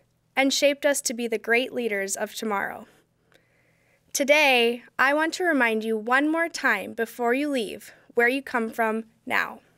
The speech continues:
You follow a history, a hundred and thirty years of university history for that matter, of people who have also strived for the greatness you seek from your education.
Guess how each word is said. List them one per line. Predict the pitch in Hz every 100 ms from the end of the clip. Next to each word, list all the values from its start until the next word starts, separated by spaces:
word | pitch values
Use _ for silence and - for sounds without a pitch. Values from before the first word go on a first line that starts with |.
| _ _ _ _ _ _ _ - -
You | - 330
follow | 339 320 311 302
a | 285
history, | 269 - - 113 - - _ _ _ _ -
a | 277
hundred | 269 311 330
and | 349 339
thirty | 294 277 277
years | 233 240 220 - 233
of | 233
university | 233 240 220 226 - 220 233
history | 233 - 226 220
for | -
that | 220 208
matter, | 240 202 - - 240 _ - - -
of | 285 285
people | 339 339 349 330
who | 330
have | 294 - -
also | 285 285 269
strived | 240 - 247 226 196 240 - -
for | 262
the | 233
greatness | 247 262 269 294 -
you | 262
seek | 262 - 262 -
from | 240
your | 226 226
education. | 220 226 233 226 - 226